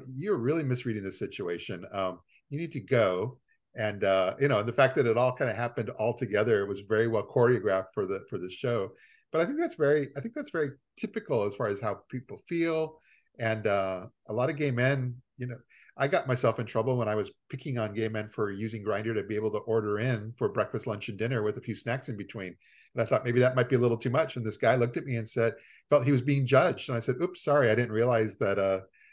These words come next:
you, you were one of them that, uh, you know, that, that ordered in a few times per day."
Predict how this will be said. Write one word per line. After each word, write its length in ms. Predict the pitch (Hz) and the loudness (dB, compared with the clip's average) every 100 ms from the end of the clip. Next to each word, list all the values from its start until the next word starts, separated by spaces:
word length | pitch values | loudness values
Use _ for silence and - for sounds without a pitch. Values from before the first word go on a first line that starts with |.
| _ | _
you, 160 | 117 120 | -4 -4
you 100 | 120 | 2
were 140 | 123 101 | 4 6
one 120 | 107 | 4
of 120 | 101 | 2
them 180 | 98 101 | 0 0
that, 180 | 98 101 | 0 2
uh, 260 | 92 92 - | 4 2 -2
you 80 | 139 | -6
know, 160 | 110 95 | -2 0
that, 240 | 104 - - | 0 -2 -2
that 140 | 117 123 | -2 2
ordered 300 | 120 123 117 | 4 6 6
in 160 | 143 | 4
a 40 | 131 | 2
few 160 | - | -4
times 320 | 104 101 92 95 | -4 -4 -6 -6
per 200 | - 90 | -2 2
day." 220 | 90 | 2